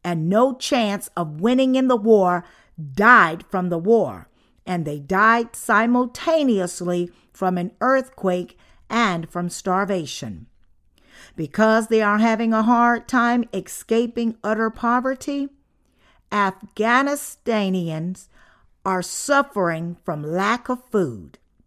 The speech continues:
The food that we eat is something unimaginable for people in that country. They are barely sustaining their lives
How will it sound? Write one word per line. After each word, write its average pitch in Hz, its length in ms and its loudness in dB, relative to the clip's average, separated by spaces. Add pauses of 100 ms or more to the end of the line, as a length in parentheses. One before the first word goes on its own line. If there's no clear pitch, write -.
(1200)
The 170 120 -2
food 247 480 6
that 202 240 2
we 240 380 2
eat 196 360 -4
is 180 140 -4
something 196 600 -4 (100)
unimaginable 233 1160 2 (220)
for 175 160 0
people 175 520 -2
in 156 160 -6
that 196 340 -2
country. 127 580 -8 (1080)
They 220 240 4
are 214 200 2
barely 240 640 2
sustaining 226 800 0
their 185 160 0
lives 170 640 0